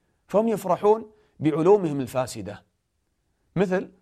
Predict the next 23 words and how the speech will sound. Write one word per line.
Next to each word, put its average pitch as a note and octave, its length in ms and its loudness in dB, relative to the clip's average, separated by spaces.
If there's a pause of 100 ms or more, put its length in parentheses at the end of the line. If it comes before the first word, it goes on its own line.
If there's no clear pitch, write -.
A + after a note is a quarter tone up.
ما B2+ 80 -2
قال C#3 240 -2
مجاهد B2 420 -2
رحمه A2+ 320 -8
الله، B2+ 360 -4 (340)
قال: D3 220 0
"هو C#3 200 0
قولهم: E3 600 -2 (260)
'نحن F#3 340 -4
أعلم E3 420 -2
منهم، B2+ 400 -4 (340)
لن D#3 160 0
نعذب F3 580 -4
ولن F#3+ 260 0
نبعث'". A2+ 540 -6 (840)
وهذا G3+ 300 0
كما B3 240 -4
قال F#3+ 180 -8
الله E3+ 200 -6
تعالى C#3+ 360 -6
عن C3+ 140 -10
الكفار، A#2+ 540 -10 (580)
يحتجون F3+ 760 -4